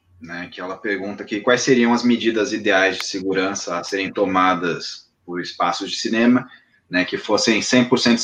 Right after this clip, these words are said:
seguras ao público, e se há algum tipo de, de limpeza, de higienização que os cinemas possam fazer,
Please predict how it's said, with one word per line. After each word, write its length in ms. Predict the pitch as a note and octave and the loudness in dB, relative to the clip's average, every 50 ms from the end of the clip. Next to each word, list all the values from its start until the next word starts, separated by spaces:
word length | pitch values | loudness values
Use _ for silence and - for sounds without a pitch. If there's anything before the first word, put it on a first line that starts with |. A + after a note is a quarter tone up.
| - | 0
seguras 540 | - A2+ F#2+ G2 G#2 G#2 G#2+ G2+ G2 F#2+ G2+ | 0 2 2 2 2 2 4 4 4 4 2
ao 140 | G2+ - - | 0 -2 0
público, 500 | - A2+ B2+ C3 C3+ C#3 C#3 - - - - - - - - | 2 4 4 4 4 2 0 -2 -8 -14 -16 -20 -8 2 4
e 80 | C#3 | 4
se 260 | D3 - - G3+ F#3 E3 | 4 4 4 4 6 6
há 140 | D#3+ E3+ | 8 8
algum 340 | G3 G3+ G3 F3 D3+ D#3+ D#3+ | 8 8 6 6 4 4 2
tipo 360 | D3 - - D3 C#3+ C#3 C3 | 2 4 2 2 2 2 2
de, 180 | A2+ A#2 A2+ G#2+ | 2 2 2 2
de 160 | G2+ G#2+ A2+ | 0 -2 -6
limpeza, 800 | G#2+ G#2+ G#2 F2+ - - A#2+ C3+ D3 D3 C3+ - - G#2 F#2+ F#2 | -4 -4 -6 -6 0 4 4 6 6 6 4 4 4 2 -2 -2
de 160 | F2+ G2 G2+ | -2 -2 -2
higienização 920 | G#2 G#2 G2+ A2+ A2+ A2+ G#2+ G2+ A2 G#2 F#2+ - - B2 A#2+ B2+ C3 B2+ - - - - _ _ | -2 0 0 -2 -2 -2 -4 -4 -4 -4 -4 -4 -4 0 0 2 0 0 -4 -8 -20 -20 _ _
que 80 | - C3 | -2 0
os 80 | - | 4
cinemas 420 | - C#3 B2+ B2+ B2+ C3 B2+ - - - | 6 6 6 8 8 6 6 4 2 2
possam 400 | - B2+ C3 C3+ - - D3 C3 | 6 6 6 6 6 4 0 2
fazer, 760 | - - C3 A#2+ - - - G2+ G#2 A2+ A#2+ C#3 C#3 C#3 | 4 4 4 4 4 0 -2 0 2 4 4 4 2 0